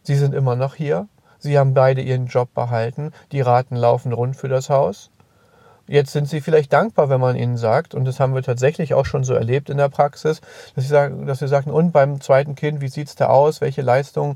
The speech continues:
und so weiter, haben dann Verschiedenes angeboten und sie haben sich dann tatsächlich für ein hochwertiges Paket entschieden und haben sogar noch nachgefragt, "Wie ist das? Können wir bei unserem Sohn, der zuerst hier war,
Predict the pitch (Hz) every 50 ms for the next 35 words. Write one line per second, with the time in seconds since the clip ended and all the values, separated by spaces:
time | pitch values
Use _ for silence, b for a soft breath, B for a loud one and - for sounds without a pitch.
0 | B B B B B B B 139 131 135 143 127 127 123 131 135 147 131 120 131
1 | 135 135 127 123 139 131 - - 156 139 139 127 - - 123 139 156 160 156 147
2 | 151 160 165 165 160 147 139 135 139 139 135 139 139 139 - 143 135 131 143 135
3 | 127 - 143 147 - 139 131 - - 147 139 135 127 151 165 165 - 151 139 139
4 | 135 - 131 131 127 - _ - 123 120 - 160 185 175 - 131 123 - - 123
5 | 123 135 180 202 B B B B B B B B - 190 202 170 170 190 190 190
6 | 175 151 135 131 135 131 135 131 127 135 131 127 143 143 147 160 180 190 - -
7 | 151 139 - - 120 117 131 135 B B B B 143 135 143 165 185 - - -
8 | - - - - _ b b b b b - 151 156 160 151 156 151 135 135 131
9 | 131 135 139 135 135 123 120 117 131 160 160 135 120 110 - b b b - 123
10 | 127 - - 139 131 135 151 147 - - 139 120 123 107 104